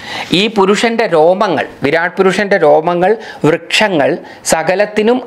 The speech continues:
അല്ലെങ്കിൽ ഏതൊന്നിനാൽ യാഗം നിർവഹിക്കപ്പെടുമോ അവയ്ക്ക് സ്ഥാനമാകുന്നു. വൃക്ഷങ്ങൾ ഈ രോമങ്ങളിൽ നിന്നുണ്ടാകുന്നു. യാഗങ്ങൾക്ക് ആവശ്യമായിട്ടുള്ള വസ്തുക്കളും ഈ രോമത്തിൽ നിന്ന് ഉണ്ടാകുന്നു. ഇവൻ്റെ കേശങ്ങൾ, മുടി,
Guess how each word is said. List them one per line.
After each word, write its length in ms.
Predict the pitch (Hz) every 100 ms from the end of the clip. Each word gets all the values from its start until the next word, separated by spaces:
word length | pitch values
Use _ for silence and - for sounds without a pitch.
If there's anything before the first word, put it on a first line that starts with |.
| -
അല്ലെങ്കിൽ 520 | 147 175 185 208 233 -
ഏതൊന്നിനാൽ 1040 | 156 160 180 196 208 208 208 202 208 226 -
യാഗം 640 | 175 175 175 190 214 240 196
നിർവഹിക്കപ്പെടുമോ 1120 | 190 190 190 208 185 202 202 185 185 220 254 - -
അവയ്ക്ക് 420 | 147 165 165 247 -
സ്ഥാനമാകുന്നു. 760 | - 135 123 120 107 104 101 - - - - - -
വൃക്ഷങ്ങൾ 680 | 127 135 - 175 180 196 202 -
ഈ 140 | 165
രോമങ്ങളിൽ 440 | 156 151 160 165
നിന്നുണ്ടാകുന്നു. 640 | 170 160 147 151 151 180 262 - - - -
യാഗങ്ങൾക്ക് 800 | 156 151 151 180 202 214 214 202
ആവശ്യമായിട്ടുള്ള 800 | 160 160 170 196 175 165 160 165
വസ്തുക്കളും 560 | 151 - 160 160 185 196
ഈ 160 | 143 151
രോമത്തിൽ 460 | 139 135 143 156
നിന്ന് 220 | 147 156 208 123
ഉണ്ടാകുന്നു. 520 | 117 107 107 107 - - - 131
ഇവൻ്റെ 320 | 147 160 175 -
കേശങ്ങൾ, 640 | 135 147 - 175 143 143
മുടി, 440 | 131 131 151 165